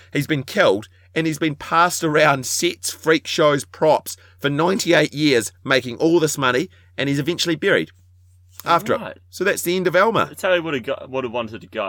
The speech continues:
Speaker 2: I think.
Speaker 1: Making money in the afterlife. So I
Speaker 2: Jeez.
Speaker 1: thought that, that sort of tickled my fancy about that,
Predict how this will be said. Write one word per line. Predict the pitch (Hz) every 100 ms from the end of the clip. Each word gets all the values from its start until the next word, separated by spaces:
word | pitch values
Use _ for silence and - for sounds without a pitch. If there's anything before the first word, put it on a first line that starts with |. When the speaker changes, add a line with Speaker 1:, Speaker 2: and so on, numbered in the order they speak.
| 95
Speaker 2:
I |
think. | - 101 107
Speaker 1:
Making | 156 160 165 147
money | 143 151
in | 151
the | 151
afterlife. | 160 202 - 160 85 - - -
So | - - 196
I |
Speaker 2:
Jeez. | 202 196 214
Speaker 1:
thought | 226
that, | 196 175
that | 226 233
sort | - 160
of | -
tickled | 135 123
my | 107
fancy | 92 107 95 107 101
about | 110 90
that, | 113